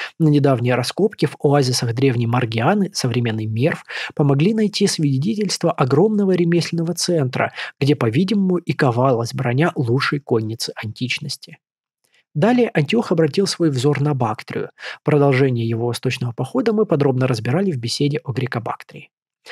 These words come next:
Вероятно, потеряв в войне своих сыновей, Аршак второй правил до сто девяносто первого года до нашей эры,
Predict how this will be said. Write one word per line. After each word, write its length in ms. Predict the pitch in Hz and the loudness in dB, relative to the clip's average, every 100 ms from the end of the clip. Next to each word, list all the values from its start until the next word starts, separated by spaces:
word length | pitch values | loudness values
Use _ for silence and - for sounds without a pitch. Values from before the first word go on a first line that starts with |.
| - - - | -14 -10 0
Вероятно, 520 | 143 135 175 269 196 | 2 4 4 0 0
потеряв 440 | 156 143 160 156 | 0 2 4 4
в 40 | 123 | 2
войне 280 | 135 139 123 | 2 2 0
своих 300 | - 117 - | -2 -4 -2
сыновей, 520 | 120 117 110 208 - | -4 -2 0 0 0
Аршак 380 | 143 - 139 - | -2 0 0 -2
второй 400 | - 127 190 196 - | -2 2 2 0 -2
правил 380 | 175 214 190 | 0 2 2
до 160 | 151 147 | 2 0
сто 380 | - - 240 214 - | -2 -2 0 0 -2
девяносто 520 | 135 147 165 165 143 | -2 0 0 -2 -4
первого 320 | - 151 143 | 0 2 2
года 300 | 123 139 127 | 2 2 2
до 160 | 120 123 | 0 0
нашей 320 | 120 127 117 | 0 -2 -4
эры, 340 | 123 117 104 | -2 -2 -4